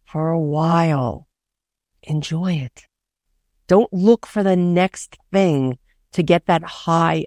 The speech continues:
again. You already got the high. Savor it. Enjoy it." Take it all in. And that was the best piece of advice for me then, because I,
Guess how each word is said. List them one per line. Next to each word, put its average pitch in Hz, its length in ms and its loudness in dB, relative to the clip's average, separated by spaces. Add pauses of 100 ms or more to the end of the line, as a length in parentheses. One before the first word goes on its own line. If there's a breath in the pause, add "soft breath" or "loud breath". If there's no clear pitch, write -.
again. 160 640 0 (880)
You 214 120 4
already 240 200 2
got 226 200 -4
the 202 80 -2
high. 143 380 -6 (460)
Savor 233 560 0
it. 143 180 -6
Enjoy 202 440 0
it." 156 200 -4 (1400)
Take 220 300 -2
it 214 80 4
all 208 280 2
in. 170 340 2 (100)
And 180 140 -4
that 220 180 -2
was 214 180 0
the 165 180 -4 (120)
best 196 400 -2
piece 196 320 -4
of 175 100 -6
advice 180 680 0
for 185 260 0
me 147 460 0 (160)
then, 147 540 0
because 156 340 -8
I, 175 300 -4